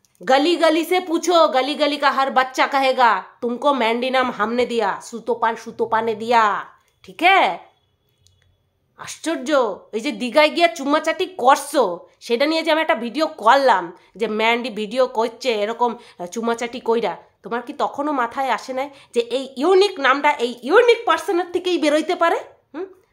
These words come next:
যাই হোক, নামটা খুব পছন্দ হয়েছে, আক্ষেপটা আমি সাইরা ফেলাইলাম। যদি কোনো সময়, আম, ইচ্ছা হয় আমার বাড়িতেও একটুখানি আইসো। <laughs> এইবার বলি, এই যে চালাকিটা শুরু করছো,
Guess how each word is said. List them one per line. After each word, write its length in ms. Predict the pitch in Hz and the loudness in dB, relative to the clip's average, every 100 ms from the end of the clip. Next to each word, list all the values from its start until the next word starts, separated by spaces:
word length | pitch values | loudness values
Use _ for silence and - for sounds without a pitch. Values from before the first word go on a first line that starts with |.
| _ | _
যাই 180 | 196 160 | -8 -6
হোক, 160 | 131 - - 190 | -14 -20 -14 -8
নামটা 260 | 170 190 | -6 -6
খুব 160 | 208 233 | -8 -8
পছন্দ 300 | 208 220 240 | -6 -6 -4
হয়েছে, 180 | 254 254 | -4 -4
আক্ষেপটা 540 | - 196 - 233 - | -4 -6 -8 -14 -6
আমি 120 | 247 269 | -6 -4
সাইরা 240 | 220 226 | -4 -4
ফেলাইলাম। 480 | 247 247 277 330 175 | -2 -2 -2 -4 -4
যদি 260 | 240 403 | -2 -2
কোনো 220 | 392 311 302 | -2 -4 -4
সময়, 300 | 294 277 277 - - | -2 -2 -2 -8 -20
আম, 420 | - 190 175 180 - - | -8 -4 -4 -4 -12 -14
ইচ্ছা 300 | 262 262 302 | -12 -2 0
হয় 240 | 285 269 269 - - | 2 0 -2 -16 -10
আমার 320 | - 269 277 | -6 -6 -4
বাড়িতেও 380 | 277 269 294 269 | -6 -6 -8 -8
একটুখানি 460 | 277 277 269 254 254 - - | -10 -10 -8 -8 -12 -20 -4
আইসো। 840 | 214 311 339 - - 523 302 381 - - | -2 -2 -2 -4 2 4 4 2 -8 -2
<laughs> 1600 | 415 415 415 381 349 320 320 339 320 339 285 359 392 392 240 165 - - - - - | 2 4 4 4 2 -2 -2 -2 -2 -4 -4 -2 0 0 0 -6 -16 -20 -20 -20 -6
এইবার 320 | 240 349 381 | -4 -2 -2
বলি, 260 | 262 233 - _ _ _ _ _ _ _ - | -2 -4 -8 _ _ _ _ _ _ _ -6
এই 220 | 254 311 320 | -2 0 -2
যে 160 | 339 | -4
চালাকিটা 640 | 349 - - 359 359 370 - | -2 0 0 0 0 0 0
শুরু 280 | 302 330 | -2 -6
করছো, 540 | 381 262 277 - 180 | -2 -2 -2 -6 -10